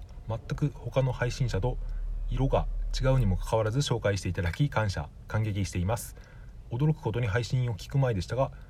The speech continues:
私は岩見さんの番組について触れています」ということで、そうなんですね。僕まだその配信を聞いてないんですけど、ありがとうございます。「全く色が違う」と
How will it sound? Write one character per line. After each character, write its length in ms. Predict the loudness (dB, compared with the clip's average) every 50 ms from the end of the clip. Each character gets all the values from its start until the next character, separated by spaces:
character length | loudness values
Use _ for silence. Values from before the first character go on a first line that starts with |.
| -14 -14 -10 -6
私 200 | -4 -2 0 2
は 140 | 0 0 0
岩 160 | 0 0 0
見 100 | 0 0
さ 100 | 0 0
ん 60 | 0
の 60 | 0 2
番 220 | 2 2 2 2
組 140 | 2 2 2
に 80 | 2
つ 100 | 0 -2
い 40 | -2
て 120 | 0 0 0
触 140 | 0 0
れ 60 | 0 0
て 200 | 0 -4 -6 -4
い 40 | -2
ま 100 | -2 -2
す」 80 | -2 -2
と 60 | -4
い 40 | -6
う 20 | -6
こ 80 | -6
と 80 | -6 -6
で、 120 | -6 -8 -8 -12 -16 -14 -14 -14 -14 -14 -14 -14 -14 -14 -14 -14 -16 -16 -14 -8 -2
そ 120 | 0 0
う 20 |
な 80 | 0 0
ん 20 |
で 60 | -2 -2
す 20 |
ね。 80 | -2 -2
僕 220 | -2 -2 0 0
ま 80 | 2 2
だ 120 | 2 0 -4
そ 180 | -8 -6 -4
の 80 | -2 0
配 160 | 2 0 0
信 180 | 0 0 0 -2
を 60 | -2
聞 180 | -4 -6 -8 -6
い 20 |
て 80 | -2 -2
な 80 | -2 -2
い 0 |
ん 20 |
で 40 | -2
す 60 | -4
け 60 | -6
ど、 120 | -8 -10 -10 -14 -18 -18 -18 -14 -10
あ 60 | -6 -2
り 60 | -2
が 60 | -2
と 100 | -2 -2
う 20 | -6
ご 60 | -10
ざ 60 | -10
い 40 | -12
ま 100 | -12 -12
す。 180 | -10 -10 -10 -12 -14 -16 -18 -18 -18 -18 -16 -12 -8
「全 320 | -6 -6 -6 -2 -2 -2 0
く 140 | 0 -2
色 200 | -2 0 -2 0
が 100 | 0 0
違 220 | -2 -4 -4 -4 -2
う」 180 | -2 -2 -2 -4
と 140 | -4 -6